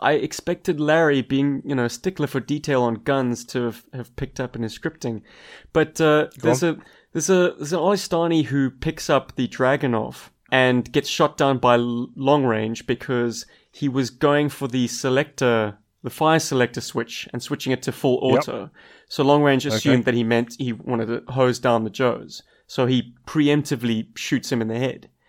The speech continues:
Speaker 1: Now, the Dragunov S V D and all its variants don't have a fire selector switch. You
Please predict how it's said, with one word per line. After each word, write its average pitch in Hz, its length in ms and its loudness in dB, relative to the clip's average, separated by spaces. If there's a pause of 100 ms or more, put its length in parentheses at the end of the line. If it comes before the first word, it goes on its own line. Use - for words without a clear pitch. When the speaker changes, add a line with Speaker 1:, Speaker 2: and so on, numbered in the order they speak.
(520)
Speaker 1:
Now, 156 460 2 (100)
the 131 80 -8
Dragunov 185 880 2 (180)
S 151 220 -2
V 143 180 -2
D 123 560 -2 (560)
and 127 140 0
all 165 120 4
its 170 120 -2
variants 123 800 -2 (840)
don't 147 360 6
have 123 480 0
a - 60 -14
fire 120 380 2
selector 117 480 -6
switch. - 500 -14 (920)
You 123 200 -4